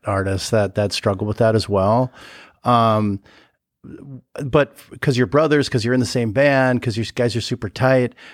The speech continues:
was that at the same time? What, what did that sort of look like from, from that perspective as you were both struggling with that?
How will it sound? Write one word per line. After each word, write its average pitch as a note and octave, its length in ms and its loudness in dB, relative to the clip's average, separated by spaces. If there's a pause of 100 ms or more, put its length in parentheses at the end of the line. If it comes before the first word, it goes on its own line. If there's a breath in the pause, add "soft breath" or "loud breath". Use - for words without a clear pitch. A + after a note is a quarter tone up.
(200 loud breath)
was A2 120 0
that B2+ 140 4
at A#2 60 -4
the G#2+ 80 -2
same A#2 220 0
time? C#3+ 300 2
What, D3+ 280 0
what D#3+ 140 0
did D3 60 -2
that C#3+ 120 2
sort C#3 160 2
of A2 80 0
look A#2 180 0
like G#2 200 2
from, G#2 320 -2
from G#2+ 180 0
that G#2 200 0
perspective G2+ 760 -2
as G2+ 180 -2
you G#2 100 0
were G2 100 0
both F#2+ 200 0
struggling F#2+ 420 -2
with F2+ 120 -2
that? F2 280 -4